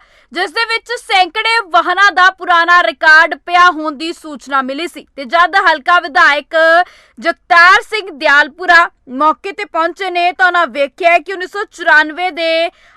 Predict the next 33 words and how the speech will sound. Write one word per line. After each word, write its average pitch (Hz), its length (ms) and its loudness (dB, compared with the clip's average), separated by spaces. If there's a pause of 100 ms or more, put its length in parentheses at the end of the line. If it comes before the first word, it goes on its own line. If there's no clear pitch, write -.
(100)
ਆਸ-ਪਾਸ 392 640 4
ਦੇ 381 160 -8
ਸਰਕਾਰੀ 349 680 -2
ਵਾਹਨਾਂ 320 440 0
ਦੇ 311 360 -6 (180)
ਰਿਕਾਰਡ 294 640 2 (440)
ਸੈਂਕੜੇ 466 640 -4
ਫਾਈਲਾਂ 349 400 2
ਉਸ 427 160 -6
ਬਿਲਡਿੰਗ 320 420 -2
ਦੇ 311 60 -2
ਵਿੱਚ 285 240 -14
ਪਈਆਂ 285 320 -4
ਨੇ 311 100 -10 (140)
ਤੇ 277 120 -6
ਦੇਖ 294 300 -6
ਕੇ 370 100 -8
ਵਿਧਾਇਕ 302 380 -2
ਕਾਫੀ 294 420 0
ਹੈਰਾਨ 247 360 0
ਹੋ 302 200 -6
ਗਏ 349 160 2
ਨੇ 349 240 0 (400)
ਤੇ 370 60 -8
ਉਹਨਾਂ 466 240 4
ਦਾ 466 180 0
ਕਹਿਣਾ 403 220 -2
ਹੈ 427 80 0
ਕਿ 494 220 -8
ਕੋਈ 403 160 -4
ਸ਼ਰਾਰਤੀ 339 600 0
ਅਨਸਰ 359 280 -8
ਇਸ 359 280 -4